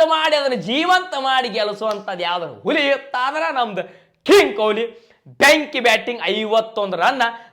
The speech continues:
ಲಾಸ್ಟ್ ಮೂಮೆಂಟ್ ಪೂರ್ತಿ ದಂಡಿಗೆ ಹಚ್ಚಿದ ಮ್ಯಾಚ್ ಹೊಡಿಲಕ್ ಹೋದ. ಲಾಸ್ಟ್ ಸಿಕ್ಸಿಗೆ, ಅದು ಏನು ಸಿಕ್ಸ್ ಬೌಂಡ್ರಿ ಇತ್ತು ಅಲ್ಲಿ, ಅಲ್ಲಿ ಕ್ಯಾಚ್ ಆಗಿ ಔಟ್ ಆತು.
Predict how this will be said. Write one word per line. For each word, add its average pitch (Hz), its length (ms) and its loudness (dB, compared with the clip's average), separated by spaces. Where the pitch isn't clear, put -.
ಲಾಸ್ಟ್ 285 640 2
ಮೂಮೆಂಟ್ 262 400 0
ಪೂರ್ತಿ 226 400 -6
ದಂಡಿಗೆ 214 260 0
ಹಚ್ಚಿದ 196 280 -6
ಮ್ಯಾಚ್ 196 320 -6
ಹೊಡಿಲಕ್ 196 500 -2
ಹೋದ. 208 180 0
ಲಾಸ್ಟ್ 247 800 2
ಸಿಕ್ಸಿಗೆ, - 600 -8
ಅದು 160 180 -2
ಏನು 196 360 2
ಸಿಕ್ಸ್ 254 240 0
ಬೌಂಡ್ರಿ 247 480 4
ಇತ್ತು 285 180 -2
ಅಲ್ಲಿ, 208 160 0
ಅಲ್ಲಿ 202 140 0
ಕ್ಯಾಚ್ 196 280 -4
ಆಗಿ 190 180 -2
ಔಟ್ 180 220 -2
ಆತು. 180 460 -8